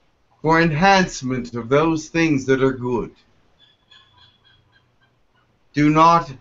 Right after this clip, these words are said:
set aside any of your talents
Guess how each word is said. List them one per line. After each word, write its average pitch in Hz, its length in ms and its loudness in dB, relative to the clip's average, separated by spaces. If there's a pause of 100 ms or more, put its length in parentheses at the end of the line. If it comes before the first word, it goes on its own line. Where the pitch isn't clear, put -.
(160)
set 165 400 -4
aside 123 800 0 (840)
any 156 280 0
of 151 120 0
your 139 220 0
talents 135 960 -4